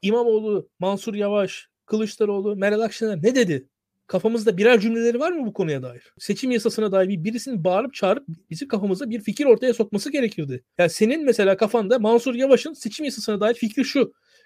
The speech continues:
Kılıçdaroğlu'nun seçim yasası, yeni seçim yasasına dair fikri bu. Meral Akşener'in fikri bu. İmamoğlu'nun fikri bu demen lazımdı yani şu an benim karşımda. Şu an veyahut da bizim işte şey izleyicilerimizin bana "İlkan sen bilmiyorsun ama şu var." demesi lazımdı yani hani. Çünkü bunun, bu konunun bağırılması lazım.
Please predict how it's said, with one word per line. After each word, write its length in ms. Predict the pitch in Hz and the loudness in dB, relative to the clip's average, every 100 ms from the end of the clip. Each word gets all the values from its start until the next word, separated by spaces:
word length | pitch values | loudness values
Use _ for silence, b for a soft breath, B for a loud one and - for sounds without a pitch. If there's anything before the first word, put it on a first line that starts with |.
| - | -8
Kılıçdaroğlu'nun 560 | 240 233 277 262 247 | -4 -4 4 4 4
seçim 280 | 254 214 285 | -2 -6 -4
yasası, 220 | 262 214 | -4 0
yeni 180 | 208 294 | 0 0
seçim 240 | 262 247 | -2 -4
yasasına 360 | 262 196 196 208 | -6 -8 -4 -2
dair 100 | 262 | -2
fikri 340 | - 202 247 | -6 -6 -2
bu. 220 | 233 269 - _ _ _ | 0 0 -2 _ _ _
Meral 160 | 190 220 | 0 4
Akşener'in 320 | 262 247 269 | 4 2 -2
fikri 340 | - 233 254 226 | -4 -6 -2 2
bu. 240 | 277 - _ | 2 2 _
İmamoğlu'nun 420 | 220 277 240 277 | 4 6 4 2
fikri 280 | 240 214 254 | -4 -4 -2
bu 120 | 302 | 4
demen 300 | 262 269 294 | 4 4 2
lazımdı 360 | 285 208 190 180 | 2 0 0 -2
yani 120 | 170 | 0
şu 140 | - | 2
an 160 | 240 214 | 2 2
benim 160 | 220 220 | 0 4
karşımda. 520 | 214 180 170 139 - _ _ _ | 2 2 -2 -8 -10 _ _ _
Şu 180 | - 247 | -4 0
an 240 | 240 202 208 | 0 -4 0
veyahut 220 | 226 240 233 | 4 4 2
da 60 | |
bizim 280 | 220 277 - _ _ | -4 -6 -10 _ _
işte 260 | - - 220 | -14 0 0
şey 300 | - 247 208 | 2 -2 0
izleyicilerimizin 720 | 220 214 240 247 240 233 269 | -4 0 0 2 2 0 0
bana 200 | 226 247 | 2 2
"İlkan 340 | 285 233 269 247 | 2 0 2 4
sen 200 | 254 247 | 4 2
bilmiyorsun 360 | 311 277 294 | 0 0 0
ama 140 | 311 226 | 2 2
şu 200 | - 302 | 8 8
var." 240 | 208 - _ _ _ _ | 8 4 _ _ _ _
demesi 300 | 190 233 226 | 0 2 2
lazımdı 400 | 339 247 208 185 | 4 4 4 2
yani 220 | 156 135 123 | 0 -2 -4
hani. 200 | 139 120 _ | -8 -12 _
Çünkü 300 | - 226 190 | -8 -6 -4
bunun, 380 | 202 302 285 - | -2 -2 -4 -6
bu 100 | 208 | -6
konunun 320 | 294 320 277 | -4 -2 0
bağırılması 500 | 202 208 220 220 220 | 2 4 4 4 0
lazım. 320 | 349 247 143 | 0 0 -2